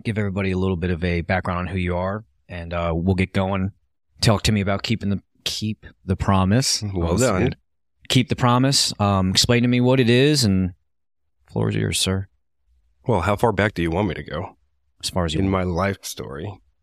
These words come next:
Speaker 2: <laughs> Because you, you're one of the people who enjoy my, um, let's call it my upbringing. So I am a first-generation immigrant to the United States.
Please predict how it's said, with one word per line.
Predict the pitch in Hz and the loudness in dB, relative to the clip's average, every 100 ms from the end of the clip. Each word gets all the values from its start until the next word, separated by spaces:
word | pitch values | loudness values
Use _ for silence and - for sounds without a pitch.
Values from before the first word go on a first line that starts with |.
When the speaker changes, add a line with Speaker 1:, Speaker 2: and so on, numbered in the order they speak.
| _ | _
Speaker 2:
<laughs> | - - - | -8 -8 -14
Because | - - 90 95 | -8 -2 -2 0
you, | 107 120 110 | 2 2 0
you're | 92 107 123 143 | -2 2 4 4
one | 117 104 | 4 4
of | |
the | 95 92 | 2 0
people | - 90 92 | -2 -4 -2
who | 90 87 87 - _ _ _ _ _ _ _ _ | -2 -2 -2 -10 _ _ _ _ _ _ _ _
enjoy | 92 90 87 92 87 87 | -2 -2 -2 -2 0 0
my, | 85 85 85 82 | -2 -2 -2 -4
um, | 80 73 78 78 _ _ _ _ _ _ _ _ _ - | -4 -6 -6 -8 _ _ _ _ _ _ _ _ _ -8
let's | - | -2
call | 220 233 | 0 2
it | |
my | 95 | 2
upbringing. | 104 113 - 73 95 - _ _ | 0 -2 -4 -4 -6 -10 _ _
So | - - 90 87 87 - | -16 -8 -4 -2 -4 -2
I | 107 131 | -2 2
am | 131 113 107 95 90 - | 2 2 2 2 -2 -2
a | 92 | -2
first-generation | - - 90 - 101 110 113 131 | -4 -6 -4 0 0 0 0 -2
immigrant | 95 87 113 - - | -2 -2 -4 -6 -6
to | |
the | 95 | -4
United | 87 85 82 | -2 -2 -4
States. | - 82 98 | -4 -6 -8